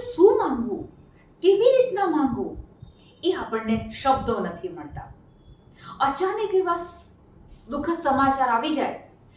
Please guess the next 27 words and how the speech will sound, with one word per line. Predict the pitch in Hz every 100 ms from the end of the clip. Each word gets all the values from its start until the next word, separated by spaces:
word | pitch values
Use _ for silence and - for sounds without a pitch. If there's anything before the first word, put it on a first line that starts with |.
| - - -
તમને | 415 466 494
એ | 403
વખતે | 403 440 -
પ્રાર્થના | 285 - - 381
કરવાની | 370 349 370 392
સૂઝ | - 262 247 226 214
ના | 190 -
પડે, | 123 - - - - - - - - - -
અને | 196 220 220
ત્યારે | 208 180 180 - - - - -
પવિત્ર | - 196 233 240 254
આત્મા | 254 - 190 190 214 226 - - - - - -
તમને | 226 214 262
એ | 262 226 220
પ્રાર્થના | - 151 - 233 285 277
કરવામાં | 220 196 220 247 339 -
પણ | 494 494
મદદ | 392 339 339 -
કરે | 254 247
છે. | - 302 - - - -
એ | 285 381 -
આપણે | 226 233 269
એક | 269 -
વચનમાં | 185 190 196 190 185
જોઈએ, | 185 170 202 - - _ _ _ _ - -
રોમનું | 202 240 269 254 262
પુસ્તક | 240 240 -